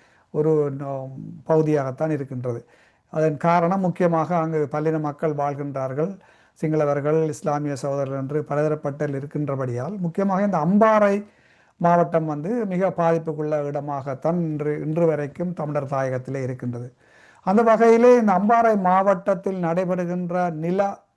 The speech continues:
அபகரிப்புகள் மற்றும் காணாமல் ஆக்கப்பட்டோர் சம்பந்தமான விடயங்களுடன் தொடர்ச்சியாக இந்த வடபகுதியிலே நடைபெறுகின்ற நில அபகரிப்புகள் மற்றும் எங்கெங்கெல்லாம் புத்தர் சிலைகள் திடீர் திடீர் என்று முளைக்கின்றன என்பது பற்றி நாங்கள் இன்று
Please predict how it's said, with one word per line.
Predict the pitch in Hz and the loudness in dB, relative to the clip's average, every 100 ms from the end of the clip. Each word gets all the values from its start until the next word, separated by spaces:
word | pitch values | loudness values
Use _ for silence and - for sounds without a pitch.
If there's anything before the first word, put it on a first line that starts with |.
| 151 | -6
அபகரிப்புகள் | 156 170 156 143 147 131 170 | -2 -2 -2 -4 -8 -6 -4
மற்றும் | 214 185 180 185 | -2 -4 -2 -4
காணாமல் | 170 175 190 185 180 | 0 0 0 -2 -2
ஆக்கப்பட்டோர் | 170 160 160 165 160 160 165 | -2 -2 -2 -2 -2 -2 -4
சம்பந்தமான | 160 160 156 151 151 139 139 | -4 -6 -6 -6 -6 -6 -4
விடயங்களுடன் | 135 143 156 139 135 123 147 240 254 - _ _ _ _ | -2 0 0 0 -4 -2 0 0 -2 -10 _ _ _ _
தொடர்ச்சியாக | - 196 240 247 233 208 240 240 | 0 2 4 4 4 4 4 4
இந்த | 208 202 180 165 156 151 | 2 2 4 4 4 2
வடபகுதியிலே | 156 175 185 190 185 185 190 190 | 2 0 2 2 0 -2 -2 -2
நடைபெறுகின்ற | 175 175 165 165 170 165 165 | 0 -2 -2 -4 -4 -2 -2
நில | 160 156 160 | -2 -4 -4
அபகரிப்புகள் | 170 147 160 156 151 147 156 190 226 | -4 -6 -4 -2 -2 -2 -2 -2 0
மற்றும் | 190 180 175 | -2 -2 -2
எங்கெங்கெல்லாம் | 185 208 220 202 202 208 175 | 0 0 0 -2 0 -2 -2
புத்தர் | 214 - 240 233 | -6 -2 -2 -2
சிலைகள் | 208 196 190 208 | 0 0 0 -2
திடீர் | 208 202 226 | -4 -4 -4
திடீர் | 208 208 196 | -2 -2 -2
என்று | 180 175 | -4 -4
முளைக்கின்றன | 165 165 226 247 220 190 175 170 190 - | -2 0 0 0 -4 -4 -4 -4 -6 -6
என்பது | 165 160 156 | -6 -2 -2
பற்றி | 147 143 180 | -2 -4 -4
நாங்கள் | 185 170 165 160 | -4 -2 -2 -4
இன்று | - 143 143 147 147 | -8 -8 -2 -2 -2